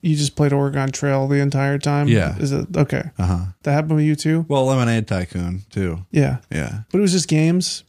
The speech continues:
Speaker 1: basically?
Speaker 2: Yeah, just pl-, how to play games on a Mac too.
Speaker 1: Yeah.
Speaker 2: Yeah.
Speaker 1: And then they show you A, S, D, F, J, K, L,
Speaker 2: <laughs>
Speaker 1: semicolon.
Speaker 2: Yeah, yeah.
Speaker 1: I know.
Speaker 2: Yeah.
Speaker 1: That's it. There's nothing else in that class. It was just a lot of Oregon Trail, Math
Speaker 2: Right.
Speaker 1: Blaster.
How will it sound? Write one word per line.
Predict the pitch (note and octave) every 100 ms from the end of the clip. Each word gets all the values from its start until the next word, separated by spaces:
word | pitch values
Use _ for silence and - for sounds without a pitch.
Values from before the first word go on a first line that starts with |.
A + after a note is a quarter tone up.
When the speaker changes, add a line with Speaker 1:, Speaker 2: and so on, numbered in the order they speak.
| _
Speaker 1:
basically? | E3+ E3+ F3 F3 B2+
Speaker 2:
Yeah, |
just | A#2+ A2+
pl-, | -
how | A#2+ A#2+
to |
play | B2 G#2+
games | G#2 G#2 G2
on | F#2
a |
Mac | F#2 F#2 F2+
too. | - F#2 E2 - _ -
Speaker 1:
Yeah. | D3+ C#3 A#2+ -
Speaker 2:
Yeah. | F#2+ F2 E2+ - _ _ _
Speaker 1:
And | D3
then | C#3+
they | C#3+
show | - D3
you | C#3 C#3
A, | C#3 C#3+ C#3
S, | B2+
D, | - D3
F, | D3 C#3+
J, | - D3+
K, | C#3+ D3 D3
L, |
Speaker 2:
<laughs> | D3 C#3+
Speaker 1:
semicolon. | - D#3 D#3+ - E3 E3 E3 E3 - -
Speaker 2:
Yeah, | A#2+ A#2+ C3 A#2 - -
yeah. | A#2+ F#2 E2+ _ _ -
Speaker 1:
I | C3
know. | F#3 - D3 - _ _ _
Speaker 2:
Yeah. | G#2 G2 - _ _ _
Speaker 1:
That's | D#3 D3+ -
it. | D#3 C#3 - E3
There's | D3+ C#3+
nothing | D3+ D3
else | D3 D3 -
in | D#3
that | D3 C#3+
class. | - E3+ C#3+ -
It | C#3+
was | C3+
just | C#3 - -
a |
lot | C#3 C#3
of | D3
Oregon | D3 D3 C#3+ C#3
Trail, | D3+ D3+
Math | D3+ C#3+ -
Speaker 2:
Right. | F#2
Speaker 1:
Blaster. | D3 D3 D3 - D3+ D3+